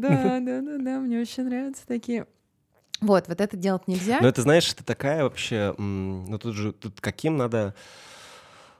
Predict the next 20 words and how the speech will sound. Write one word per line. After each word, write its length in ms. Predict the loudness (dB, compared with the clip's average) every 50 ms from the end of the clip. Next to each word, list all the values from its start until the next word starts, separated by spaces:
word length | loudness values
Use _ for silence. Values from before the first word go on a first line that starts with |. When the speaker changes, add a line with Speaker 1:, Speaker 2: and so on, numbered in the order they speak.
| _
Speaker 2:
а, 220 | 0 2 2 2 2
я 140 | 0 0 0
вот 140 | 0 0 -2
каждый 220 | -2 0 4 4
раз 100 | 4 4
просто 280 | 4 0 -4 -6 -8 -8
восхищаюсь 520 | -6 -6 -4 -2 2 4 4 4 4 2
тем, 200 | 0 0 0 0
как, 520 | 0 -2 -6 -6 -8 -12 -12 -14 -14 -14 -14
э, 580 | -10 -8 -8 -6 -6 -6 -6 -6 -8 -8 -8 -10
мы 380 | -10 -8 -6 -4 -2 0 0 0
способны 500 | 0 -2 -4 -6 -2 -2 -2 0 2 2
отслеживать 480 | 2 2 0 0 2 2 2 0 -2 -4
вообще 240 | -6 -6 -6 -6 -6
эти 140 | -6 -4 -2
вещи, 300 | -2 -2 -2 -4 -4 -4
да, 100 | -2 -2
ну, 80 | -2 -4
то 60 | -4
есть, 140 | -6 -8